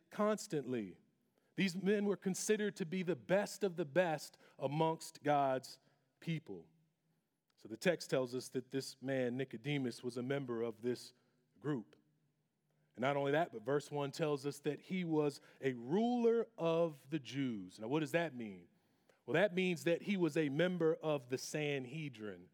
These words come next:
And if you don't know what the Sanhedrin i-, i-, is, it was a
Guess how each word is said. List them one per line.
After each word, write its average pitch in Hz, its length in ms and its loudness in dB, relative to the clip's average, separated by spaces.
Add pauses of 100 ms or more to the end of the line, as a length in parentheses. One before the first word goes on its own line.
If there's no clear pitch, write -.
(380)
And 110 60 -10
if 117 80 -6
you 151 60 -2
don't 170 140 2
know 175 60 0
what 170 160 -2
the 170 60 -10
Sanhedrin 151 680 -2
i-, 143 360 -2
i-, 135 260 0
is, 143 280 2
it 135 80 -4
was 135 160 0
a 135 160 2